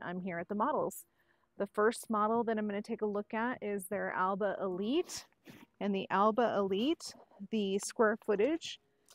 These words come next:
is going to be two thousand two square feet. That's for just the Alba, but the Elite is a pop-up with the second story up there, you can see.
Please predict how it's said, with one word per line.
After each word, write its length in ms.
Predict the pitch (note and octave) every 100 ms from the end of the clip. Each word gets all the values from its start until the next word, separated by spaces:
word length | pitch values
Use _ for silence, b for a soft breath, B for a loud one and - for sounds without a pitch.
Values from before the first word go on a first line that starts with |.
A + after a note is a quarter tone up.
| - -
is 380 | - G3 F#3+ F#3+ -
going 320 | G3+ G3+ G#3
to 220 | G#3 - G#3 F#3+
be 420 | G3+ F#3 B3 G4 F#4
two 200 | - C#4 C4
thousand 520 | B3 A3 A3+ A3 G#3+
two 360 | - - D#4+ D#4
square 420 | - - G3+ G3
feet. 540 | - F#3+ G3+ C4+ - _ b b b b _ _ - _ -
That's 200 | A3 -
for 160 | -
just 300 | A3+ G3+ A3+
the 140 | - G#3
Alba, 320 | F3+ F3+ F#3
but 160 | F3+ -
the 180 | -
Elite 500 | F#3+ G3 D4 C4+ A3 -
is 280 | G3+ F#3+ F#3
a 160 | F#3+ F#3
pop-up 540 | - A#3+ - G3 -
with 160 | F#3 -
the 80 | F#3+
second 340 | - G#3+ G#3
story 440 | - - G3 F#3 E3
up 80 | -
there, 260 | E3 F3
you 300 | G#3+ _ _
can 80 | G3+
see. 260 | - E3+